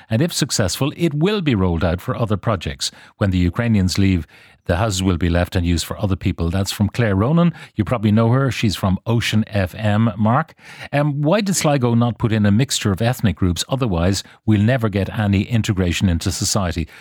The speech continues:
That's from Louise and Tuam, suggesting that you'll have a little enclave of Ukrainian families who, you know, just won't get to meet Sligo people very much, if, uh,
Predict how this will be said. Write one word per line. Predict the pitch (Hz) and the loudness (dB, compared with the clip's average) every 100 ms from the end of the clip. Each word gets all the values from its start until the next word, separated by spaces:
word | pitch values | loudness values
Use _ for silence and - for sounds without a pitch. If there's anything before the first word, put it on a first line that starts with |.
| - | -8
That's | - 95 - | -4 -2 0
from | 95 | 2
Louise | 92 87 82 | 2 2 0
and | 90 | 0
Tuam, | 113 80 | 0 -2
suggesting | 73 104 98 87 104 | -2 -2 -2 0 -2
that | 87 85 | -2 -2
you'll | 101 85 | -2 0
have | 98 | 0
a | 90 | 0
little | 104 113 | 0 -2
enclave | - 170 170 113 80 85 - - - | 0 0 0 0 0 -2 -6 -20 -10
of | 98 90 | -4 0
Ukrainian | 95 117 104 90 | 0 0 0 0
families | 85 104 87 82 95 - - - _ | 0 -2 0 0 0 -2 -10 -20 _
who, | 120 110 110 90 _ | 0 0 -2 -6 _
you | 160 | -4
know, | 95 | -2
just | 143 92 | -2 0
won't | 113 110 | 0 -2
get | 120 | -4
to | - | -2
meet | 120 120 104 | 0 0 0
Sligo | 135 139 156 120 | -2 0 0 2
people | 113 85 98 | 2 2 0
very | 98 92 | 0 2
much, | 101 107 - | 2 2 -2
if, | 117 101 - | -2 -4 -2
uh, | 117 | 0